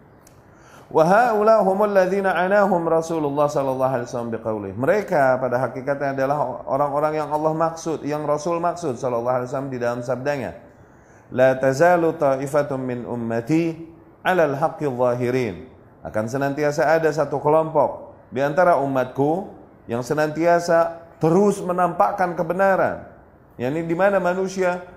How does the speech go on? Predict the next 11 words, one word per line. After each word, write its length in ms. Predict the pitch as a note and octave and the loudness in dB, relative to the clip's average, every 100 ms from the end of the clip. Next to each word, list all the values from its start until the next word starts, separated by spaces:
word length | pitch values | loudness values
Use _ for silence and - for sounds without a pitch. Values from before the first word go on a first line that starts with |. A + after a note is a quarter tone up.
| - | -8
meninggalkan 640 | F3 A3 G#3+ A#3+ A3+ G3 | -4 0 2 2 2 0
kebenaran, 640 | F#3+ F3+ F#3 F3 C3+ F#2+ - - - | 0 -4 0 0 0 -4 -8 -12 0
takut 320 | G#3+ G#3+ G#3+ | 0 2 0
menyampaikan 580 | G3 F#3 E3+ F3+ E3+ D#3+ | 0 -2 0 0 0 -4
kebenaran, 640 | D#3+ D#3 D#3+ C#3 G2+ - - | -4 -2 -2 -2 -4 -8 0
tak 160 | A#2 | 2
mau 160 | A3+ B3 | 4 2
mengikuti 480 | A3 F#3+ F#3 F#3 F3+ | 2 -2 -4 -4 -4
kebenaran, 640 | E3+ D#3+ E3+ D#3+ B2 E2+ - - - | -4 -2 0 0 0 -6 -12 -14 -10
dikarenakan 480 | C#3+ F#3 F#3 F3 | -4 -2 -2 -2
konsekuensi-konsekuensi 1200 | E3 D#3+ E3 D#3+ E3+ D#3+ D#3 D3+ D3+ C#3 D#3+ D#3 | -2 -2 -4 -4 -4 -4 -4 -4 -4 -4 -6 -6